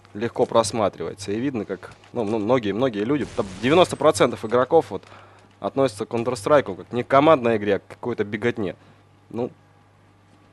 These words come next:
тут нужно, нужно, конечно, быть собраннее и более профессиональнее, раз уж вы играете в про-серии.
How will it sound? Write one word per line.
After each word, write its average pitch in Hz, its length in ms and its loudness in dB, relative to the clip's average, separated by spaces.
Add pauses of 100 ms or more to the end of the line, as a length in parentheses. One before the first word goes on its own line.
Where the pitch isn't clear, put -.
(420)
тут 123 160 -6
нужно, 98 340 -4
нужно, 110 260 -6
конечно, 98 360 -6
быть 92 200 -10
собраннее 98 400 0
и 95 40 -2
более 107 220 4
профессиональнее, 98 760 0
раз 82 200 -12
уж - 120 -12
вы 101 120 0
играете 104 320 0
в - 40 -18
про-серии. 120 580 0